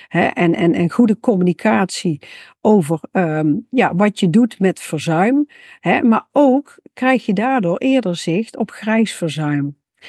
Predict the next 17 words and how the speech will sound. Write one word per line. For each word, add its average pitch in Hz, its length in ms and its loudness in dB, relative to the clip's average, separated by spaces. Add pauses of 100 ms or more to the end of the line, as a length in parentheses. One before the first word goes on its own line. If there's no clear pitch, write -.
(200)
Hè, 190 120 0
en 226 320 0
ook 262 180 4
belangrijk 226 580 4
dat 190 180 2
er 226 80 -2
een 254 100 2
procedure 220 760 2
is 208 200 -4
voor 208 180 -2
het 220 120 0
melden 196 420 2
van 190 180 -2
afwezigheid, 180 960 0
hè, 180 200 -2
of 180 160 -4
ziekmelding. 185 840 0